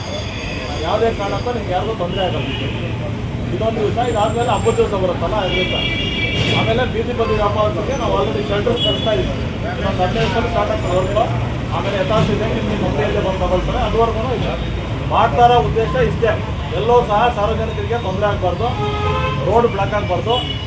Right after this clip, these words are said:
ಸಂಚಾರಕ್ಕೆ ತೊಂದರೆ ಆಗ್ಬಾರ್ದು. ಮಳೆಗಾಲ ಇರೋದ್ರಿಂದ ಎಲ್ಲೋ ಸಹ ಸುಗಮ ಸಂಚಾರಕ್ಕೆ ಅಡ್ಡಿ ಆಗದಂಗೆ ಮಾಡ್ಕೊಳ್ಬೇಕು. ಜನರು ಬಂದು ನೇರವಾಗಿ ಒಂದೇ ಕಡೆ ಎಲ್ಲ ಇರೋದ್ರಿಂದ ತಗೊಂಡೋಗ್ಬೇಕು. ಹಬ್ಬ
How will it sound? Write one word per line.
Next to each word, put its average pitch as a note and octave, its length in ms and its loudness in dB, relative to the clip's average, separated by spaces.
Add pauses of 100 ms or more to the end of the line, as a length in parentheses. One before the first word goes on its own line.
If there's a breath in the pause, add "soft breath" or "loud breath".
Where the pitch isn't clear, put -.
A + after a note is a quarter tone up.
(260)
ಸಂಚಾರಕ್ಕೆ A3 560 2
ತೊಂದರೆ F#3 240 -2
ಆಗ್ಬಾರ್ದು. E3 340 -2 (120)
ಮಳೆಗಾಲ G3+ 400 2
ಇರೋದ್ರಿಂದ F#3+ 420 0 (680)
ಎಲ್ಲೋ B3 180 8 (180)
ಸಹ F#3+ 120 0 (1000)
ಸುಗಮ A#3+ 440 0
ಸಂಚಾರಕ್ಕೆ G#3+ 520 -2
ಅಡ್ಡಿ G3 240 2
ಆಗದಂಗೆ G3 380 -2 (540)
ಮಾಡ್ಕೊಳ್ಬೇಕು. G3+ 560 0 (180)
ಜನರು G3+ 320 2
ಬಂದು A3 180 -2 (100)
ನೇರವಾಗಿ A3+ 340 2
ಒಂದೇ A#3 240 4
ಕಡೆ A3 160 -2
ಎಲ್ಲ G3+ 180 2
ಇರೋದ್ರಿಂದ F#3+ 320 -4 (120)
ತಗೊಂಡೋಗ್ಬೇಕು. G3 480 -2 (100)
ಹಬ್ಬ F3 120 -4